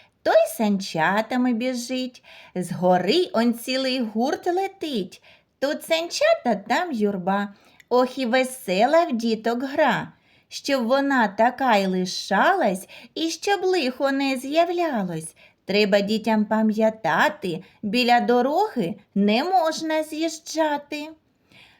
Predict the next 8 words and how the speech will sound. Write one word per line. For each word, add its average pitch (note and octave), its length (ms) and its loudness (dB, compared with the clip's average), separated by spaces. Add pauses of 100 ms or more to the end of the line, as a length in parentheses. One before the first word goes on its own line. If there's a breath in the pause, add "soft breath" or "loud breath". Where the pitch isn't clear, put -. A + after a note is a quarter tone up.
(200 soft breath)
Ось D5+ 460 6
такі B3 540 2
даєм G3 600 2
поради, G3 800 2 (240 loud breath)
мають G3 560 2
їх G#3+ 440 -4
малята C#4 720 2
знати, B3+ 800 -2